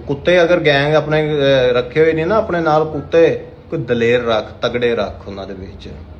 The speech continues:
ਤੇ ਗੈਂਗਸਟਰਾਂ ਦਾ ਨਾਮ ਨਾ ਖਰਾਬ ਕਰੋ, ਗੈਂਗਸਟਰਾਂ ਦਾ ਨਾਮ ਨਾ ਖਰਾਬ ਕਰੋ। ਗੈਂਗਸਟਰਾਂ ਦਾ ਜਿੰਨਾ ਇਹ ਚੀਜ਼ਾਂ 'ਚ ਨਾਮ ਹੈ ਨਾ, ਉਹਨਾਂ ਦਾ ਨਾਮ ਰਹਿਣ ਦਿਓ। ਦੁਆਵਾਂ ਦੇ ਉਹਨੂੰ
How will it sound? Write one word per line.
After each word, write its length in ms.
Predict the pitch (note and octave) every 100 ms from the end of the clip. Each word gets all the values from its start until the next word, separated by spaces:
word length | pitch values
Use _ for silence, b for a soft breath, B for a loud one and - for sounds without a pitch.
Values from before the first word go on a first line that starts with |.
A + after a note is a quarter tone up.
| - - - - - - - - -
ਤੇ 400 | - G#2+ A2 G#2+ G#2+
ਗੈਂਗਸਟਰਾਂ 400 | B2 B2 - C#3
ਦਾ 120 | C#3
ਨਾਮ 280 | A#2+ A2 B2
ਨਾ 140 | C3+ C#3+
ਖਰਾਬ 400 | C#3+ C#3+ D3+ E3+
ਕਰੋ, 340 | D#3+ G#3 - B B B B -
ਗੈਂਗਸਟਰਾਂ 380 | A#2 A#2 C#3 D3
ਦਾ 100 | D3
ਨਾਮ 360 | A2+ G#2+ C3
ਨਾ 100 | C3+
ਖਰਾਬ 380 | C#3+ D3 C#3+ C#3+
ਕਰੋ। 200 | D#3 E3
ਗੈਂਗਸਟਰਾਂ 480 | C#3+ C3 A#2+ C3 C3+
ਦਾ 80 | C#3
ਜਿੰਨਾ 380 | A#2 A#2+ B2+ C#3 C#3 C3+
ਇਹ 180 | B2 B2 B2 A#2+
ਚੀਜ਼ਾਂ 300 | - B2 C3
'ਚ 60 | C3+
ਨਾਮ 380 | A2+ G#2 A#2 C#3+
ਹੈ 60 |
ਨਾ, 60 | F3
ਉਹਨਾਂ 260 | F3+ D#3 C#3+
ਦਾ 60 |
ਨਾਮ 280 | B2 A2 A2
ਰਹਿਣ 200 | G#2+ A2
ਦਿਓ। 300 | G#2 G2+ G2+ B B B B -
ਦੁਆਵਾਂ 420 | A2+ A#2+ C3+ D3+
ਦੇ 180 | D3 F3
ਉਹਨੂੰ 680 | F3+ F3 E3 D#3 C#3 B2